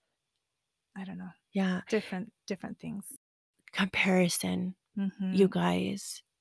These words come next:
Speaker 2: is the thief of joy.
Speaker 1: Oh, yeah, for
Speaker 2: And,
Speaker 1: sure.
Speaker 2: and also, we cannot ever, I, I think that it's just important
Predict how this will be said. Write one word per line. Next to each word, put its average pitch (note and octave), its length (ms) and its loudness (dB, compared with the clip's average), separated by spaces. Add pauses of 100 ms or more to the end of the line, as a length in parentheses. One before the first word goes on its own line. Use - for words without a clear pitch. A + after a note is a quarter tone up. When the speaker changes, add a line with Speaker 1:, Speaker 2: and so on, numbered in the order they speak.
(840)
Speaker 2:
is F#3+ 180 8
the F3+ 100 2
thief F3+ 320 0
of E3+ 100 -4
joy. F3 440 -4 (880)
Speaker 1:
Oh, G#3+ 180 2
yeah, G3+ 340 6
for G3 60 4
Speaker 2:
And, F3+ 100 0
Speaker 1:
sure. - 340 -6
Speaker 2:
and G3 380 -2 (340)
also, G#3+ 540 4 (520)
we B3 320 4
cannot G#3+ 920 2 (160)
ever, A3+ 680 2 (460)
I, G3+ 180 4
I A3 120 8
think C4+ 240 4
that G3+ 100 4
it's - 140 0
just B3 260 0
important - 640 -6